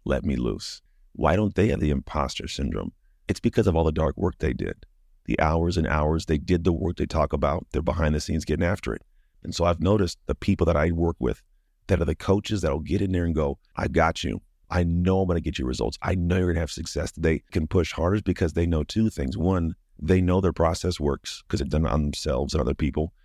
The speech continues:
But two, they know they've done that work. There's a deep-rooted confidence.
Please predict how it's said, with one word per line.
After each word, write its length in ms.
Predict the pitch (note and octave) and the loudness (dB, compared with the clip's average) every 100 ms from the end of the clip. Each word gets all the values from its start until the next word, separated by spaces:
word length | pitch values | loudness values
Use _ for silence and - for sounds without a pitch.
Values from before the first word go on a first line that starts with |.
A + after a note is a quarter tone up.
| _ | _
But 200 | - D#2+ | 0 0
two, 240 | - B2+ B2 | 0 0 2
they 140 | F2 | 2
know 260 | E2+ F#2 G2 | 2 2 2
they've 240 | F2+ D#2+ | 0 2
done 220 | E2+ E2 | 0 2
that 200 | D#2 A1+ | 0 -2
work. 300 | C#2+ F2+ G2 | -2 0 0
There's 160 | - F2 | -4 -4
a 60 | |
deep-rooted 840 | F2 - F#2 F#2+ - D2+ F#2 F2 - | -4 0 0 0 -4 0 2 2 -4
confidence. 560 | - E2+ F2+ - G#1 | -2 0 0 -6 -16